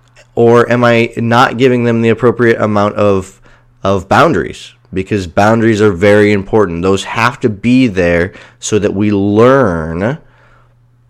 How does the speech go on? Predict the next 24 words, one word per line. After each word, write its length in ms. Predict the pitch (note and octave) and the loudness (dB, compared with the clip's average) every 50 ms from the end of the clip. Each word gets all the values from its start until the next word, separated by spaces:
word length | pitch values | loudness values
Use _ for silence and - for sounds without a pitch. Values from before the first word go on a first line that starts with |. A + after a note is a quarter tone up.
| _ _ _ _ _ _ _ _ _ _ | _ _ _ _ _ _ _ _ _ _
where 380 | - F2 G2 G#2 A2 G#2+ A2+ | -12 -6 -2 2 2 4 4
to 100 | A2+ A2+ | 2 2
stay 300 | A2+ - - A#2 A2 A2 | 0 -2 0 0 2 2
inside, 640 | G#2+ G#2 G2+ - - G2 F2 E2 D#2 - - C#2 - _ _ _ _ _ _ _ _ _ _ _ - | 0 -2 -4 -2 -2 0 0 0 -2 -4 -8 -12 -16 _ _ _ _ _ _ _ _ _ _ _ -8
um, 560 | E2+ F2 F2 E2 E2 E2 E2 E2 E2 D#2+ - - | -6 -4 -4 -4 -4 -4 -6 -6 -8 -10 -10 -10
you 120 | F2+ F2+ F2+ | -8 -6 -4
know, 240 | F2+ F2 E2+ E2+ | -4 -2 -2 -2
those 360 | F2 E2+ E2 F#2+ G2 F#2+ F2+ - | -4 -4 0 2 2 2 2 0
boundaries. 500 | - G#2 G2 G2 F#2+ F2+ F2 D#2+ D2+ - | 0 0 2 2 2 0 -2 -4 -4 -6
And 180 | - F#2+ G2 | -8 -8 -6
as 320 | - - G2+ A2 A2+ A2+ A2 | -4 0 2 2 2 0 0
we 160 | A2 A2+ G#2+ | -2 -2 0
get, 200 | F#2 G#2+ G2+ F2+ | 2 2 2 2
as 420 | E2+ E2 G2 A2 A#2+ C3 C3+ - | 0 0 2 4 4 4 2 2
students 540 | - - - - B2 G#2+ A2+ A2+ - - - - - | -2 -8 -6 -6 -6 -4 -4 -6 -8 -10 -14 -12 -8
get 160 | F#2+ G#2 F#2+ - | -4 -4 -2 0
older, 440 | - - D#3 F#3 F3 C#3 B2 A2 G#2+ | 2 4 4 4 6 4 4 4 4
we 140 | G2+ G2+ F#2+ | 2 0 -2
can 240 | F#2+ - G2 F#2+ F#2 | -4 -4 -6 -4 -6
start 320 | - - - G2 F2+ - | -6 -2 0 0 0 0
to 80 | G2 F2+ | -4 -8
change 380 | - - G2+ F#2+ F#2 F2 - | -6 -4 -4 -4 -4 -6 -6
those. 200 | - D#2+ D2+ - | -8 -8 -8 -8
But 360 | - - F#2 E2 - - _ | -6 -4 -4 -4 -4 -8 _